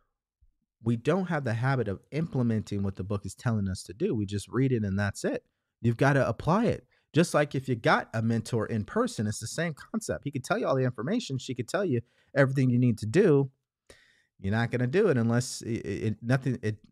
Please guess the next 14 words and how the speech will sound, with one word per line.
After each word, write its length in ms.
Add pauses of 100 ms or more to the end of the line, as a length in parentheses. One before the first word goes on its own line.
(120)
it's 120
not 80
gonna 120
matter 400
unless 300
you 200
act 260
on 160
it, 80 (800)
right? 220 (600)
So, 460 (120)
uh, 260 (320)
one 240
way 320